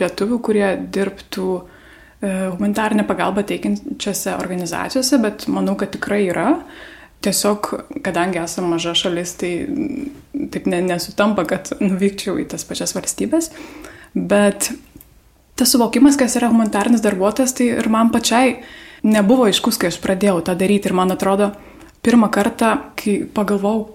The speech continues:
ką aš gyvenime norėčiau daryti, tai aš tada atlikau praktiką, e, Transparency International. Ir atsimenu, kolegijai savo sakiau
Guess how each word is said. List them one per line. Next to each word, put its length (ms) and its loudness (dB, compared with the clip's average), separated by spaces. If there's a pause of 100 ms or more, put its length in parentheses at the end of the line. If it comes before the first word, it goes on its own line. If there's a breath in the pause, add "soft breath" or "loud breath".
(720)
ką 160 2 (140)
aš 140 0
gyvenime 440 0
norėčiau 420 -2
daryti, 520 6 (600 loud breath)
tai 140 0
aš 100 0
tada 360 0
atlikau 380 2
praktiką, 640 -2
e, 720 -4
Transparency 680 -2
International. 680 0 (720 loud breath)
Ir 340 2
atsimenu, 340 0
kolegijai 380 0
savo 220 -2
sakiau 340 -2